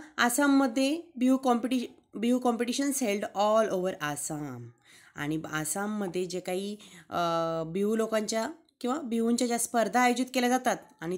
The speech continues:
ते बघायला अनेक अट्रॅक्ट्स किंवा ते बघण्यासाठी, अ, त्या ठिकाणी प्रेक्षक भरपूर प्रमाणामध्ये येतात,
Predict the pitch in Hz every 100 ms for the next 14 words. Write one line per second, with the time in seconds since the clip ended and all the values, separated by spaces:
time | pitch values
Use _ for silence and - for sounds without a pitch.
0 | 180 208 175 190 196 208 233 302 - 196
1 | 208 233 254 - 202 202 233 240 - -
2 | - - - 226 233 214 208 226 226 220
3 | 226 - - - - 202 208 202 196 190
4 | 202 - 214 214 214 214 240 - _ _
5 | _ _ 233 226 - - 269 - - 196
6 | 202 - 247 254 233 208 208 233 233 190
7 | 170 151